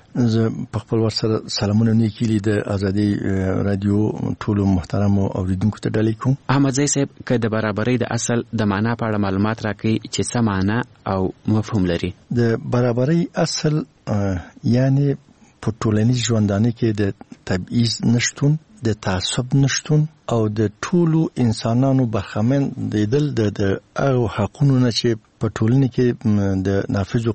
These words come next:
Speaker 1: قوانینو لخوا نه خلکو ته، م، پیش بیني شوې ده. برابرۍ اصل په، په، په، م، انسانا-، په انساني ټولنه کې دا یو، یو اساسي، ام، ضرورت ورته.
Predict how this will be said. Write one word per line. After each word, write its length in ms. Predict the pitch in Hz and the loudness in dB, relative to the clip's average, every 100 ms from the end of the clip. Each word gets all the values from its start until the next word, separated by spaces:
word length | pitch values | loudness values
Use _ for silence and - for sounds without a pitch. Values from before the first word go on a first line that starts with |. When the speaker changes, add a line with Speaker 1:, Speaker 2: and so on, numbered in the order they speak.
| - | -2
Speaker 1:
قوانینو 400 | 98 107 113 104 | 0 2 2 0
لخوا 260 | 98 113 | -2 0
نه 80 | 107 | 0
خلکو 320 | 98 110 - | 0 -4 -6
ته، 220 | - 104 - - | -4 -4 -4 -2
م، 120 | 98 | -2
پیش 200 | 90 95 | 0 0
بیني 160 | 90 90 | 2 0
شوې 240 | - 95 | 0 -4
ده. 140 | 92 - _ | -4 -12 _
برابرۍ 720 | 127 135 143 139 170 196 196 - _ | 0 2 2 0 2 2 0 -6 _
اصل 420 | - 156 - 151 160 - - | -4 -4 -2 -2 -2 -10 -4
په، 280 | 123 113 110 - | 0 0 0 -2
په، 160 | 117 107 | -4 -2
په، 320 | 110 107 104 - | -2 -2 -2 -2
م، 260 | 104 101 - - | 0 0 -4 -4
انسانا-، 600 | 117 110 117 120 143 131 | -2 0 0 2 2 0
په 120 | 123 | 0
انساني 300 | 113 - 117 | -2 0 -2
ټولنه 360 | 143 127 131 135 | 0 0 0 0
کې 220 | - 123 | 0 -2
دا 220 | 113 131 | 0 0
یو، 220 | 123 117 - | 2 0 -2
یو 220 | - 101 92 - _ _ - | -4 -2 -4 -10 _ _ -8
اساسي، 640 | 101 - 101 - 151 131 - - - - _ | -6 -4 -4 -2 0 -2 -4 -16 -20 -20 _
ام، 560 | 117 110 107 113 113 113 110 | -2 0 -2 -2 -4 -4 -6
ضرورت 560 | 104 107 110 120 127 104 | -2 0 0 0 -2 -4
ورته. 360 | 90 - 90 | -6 -6 -10